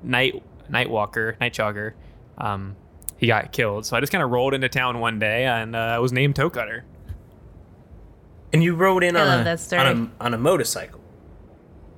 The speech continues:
Speaker 1: Oh, did I say a motorcycle?
Speaker 2: Yeah. Where, where's
Speaker 1: Oh,
Speaker 2: that
Speaker 1: that
Speaker 2: motorcycle now?
Speaker 1: That's just what we call our light up Skechers.
Speaker 2: Mm. Mm-hmm.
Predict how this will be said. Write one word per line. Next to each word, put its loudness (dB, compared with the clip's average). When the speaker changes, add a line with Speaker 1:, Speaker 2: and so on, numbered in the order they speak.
Speaker 1:
Oh, 4
did 4
I 2
say 0
a 2
motorcycle? -2
Speaker 2:
Yeah. 4
Where, 2
where's -2
Speaker 1:
Oh, 6
Speaker 2:
that 6
Speaker 1:
that 4
Speaker 2:
motorcycle -2
now? -4
Speaker 1:
That's 4
just 0
what 2
we 4
call 0
our 4
light 2
up 2
Skechers. -2
Speaker 2:
Mm. 0
Mm-hmm. 2